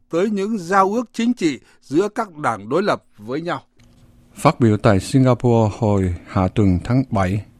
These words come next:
Speaker 2: trong lúc tham dự hội nghị của diễn đàn khu vực asean,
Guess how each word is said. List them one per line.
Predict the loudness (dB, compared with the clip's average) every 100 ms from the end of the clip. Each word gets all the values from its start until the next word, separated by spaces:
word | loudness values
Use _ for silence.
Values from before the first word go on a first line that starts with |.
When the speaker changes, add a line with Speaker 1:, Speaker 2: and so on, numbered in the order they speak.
| 0
Speaker 2:
trong | 4
lúc | 4
tham | 4 4
dự | 4 0
hội | 0 2
nghị | 2 0
của | -2
diễn | 0 2
đàn | 2 0 -2
khu | -2
vực | -2 -2
asean, | -2 -2 0 0 0